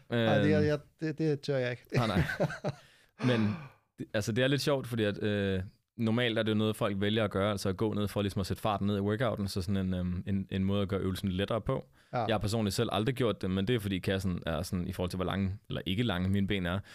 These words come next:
Speaker 2: Øh, hvis jeg går ned, så sidder jeg sådan lidt fast på den, så jeg har altid bare hoppet og hoppet videre, fordi at det kunne man lige så godt, for mig
Speaker 1: Ah.
Speaker 2: i hvert fald.
Speaker 1: Ja.
Speaker 2: Så, øh, jeg skal lige pludselig lære at gå ned fra kassen, og det er lidt sjovt, at, øh, når man har været med ni gange, at man så ikke kan finde ud af at gå ned fra en kasse.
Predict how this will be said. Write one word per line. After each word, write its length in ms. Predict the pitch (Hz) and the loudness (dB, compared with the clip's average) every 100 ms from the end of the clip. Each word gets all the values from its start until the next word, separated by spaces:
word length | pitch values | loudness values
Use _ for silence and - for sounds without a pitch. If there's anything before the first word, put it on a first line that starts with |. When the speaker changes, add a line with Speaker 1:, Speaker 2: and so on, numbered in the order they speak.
| - _ 107 | -20 _ -2
Speaker 2:
Øh, 220 | 104 95 | -2 0
hvis 160 | 98 | -2
jeg 100 | 113 | -2
går 200 | 95 117 | 0 0
ned, 120 | 104 95 | 0 0
så 120 | 107 | -2
sidder 200 | - 90 | 0 -2
jeg 80 | - | -2
sådan 140 | 95 | -4
lidt 120 | - | -4
fast 240 | - 90 - | -4 -6 -4
på 120 | 98 | -4
den, 200 | 107 101 - | -4 -8 -8
så 160 | - | -2
jeg 140 | 98 101 | 0 0
har 100 | 110 | -2
altid 360 | 95 101 98 | -4 -4 -6
bare 280 | 82 87 92 - | -4 -2 -4 -6
hoppet 360 | 90 92 98 - | -4 0 0 -2
og 100 | 87 | -2
hoppet 320 | 87 87 85 | -2 -2 -2
videre, 320 | 101 117 113 | 0 -2 -4
fordi 220 | - - | -6 -6
at 220 | 92 - - _ _ _ - | -6 -8 -16 _ _ _ -10
det 80 | 92 | -2
kunne 120 | 92 | 0
man 120 | 87 | 2
lige 100 | 90 | 0
så 100 | 104 | 0
godt, 240 | 104 101 - _ | -2 -4 -8 _
for 100 | 90 | -2
mig 220 | 85 101 | 0 0
Speaker 1:
Ah. 160 | 135 135 | 0 0
Speaker 2:
i 20 | |
hvert 200 | 120 113 | 0 -2
fald. 160 | - - - - | -6 -8 -14 -8
Speaker 1:
Ja. 140 | 120 - - _ - | -8 -8 -14 _ -8
Speaker 2:
Så, 280 | - 104 95 | -2 0 2
øh, 380 | 90 92 - | 0 -2 -2
jeg 100 | 113 | -2
skal 140 | 123 123 | 0 -2
lige 80 | 120 | 0
pludselig 220 | 117 110 | 0 0
lære 120 | 113 | 0
at 60 | 104 | 2
gå 140 | 120 | 2
ned 140 | 110 | 0
fra 80 | 101 | 0
kassen, 320 | 95 101 117 117 | 0 0 -2 -4
og 120 | 98 | -2
det 60 | 113 | 0
er 40 | |
lidt 120 | 113 | 0
sjovt, 260 | 110 113 107 | 2 0 2
at, 220 | 104 90 | -2 0
øh, 280 | 104 98 95 98 113 - | 0 0 0 -2 -6 -2
når 100 | 101 | 0
man 100 | 98 | 2
har 60 | |
været 100 | 98 | 2
med 100 | 104 | 2
ni 160 | 113 123 | 2 2
gange, 280 | 120 98 107 | 0 0 0
at 60 | 95 | 0
man 160 | 95 | 0
så 100 | 104 | -2
ikke 100 | 107 | -4
kan 100 | - | -2
finde 100 | 110 | -2
ud 40 | 95 | -2
af 40 | |
at 40 | |
gå 140 | - 110 | -2 -2
ned 160 | 101 | -2
fra 100 | 98 | -2
en 60 | 95 | -2
kasse. 340 | 98 95 110 | 0 -2 -4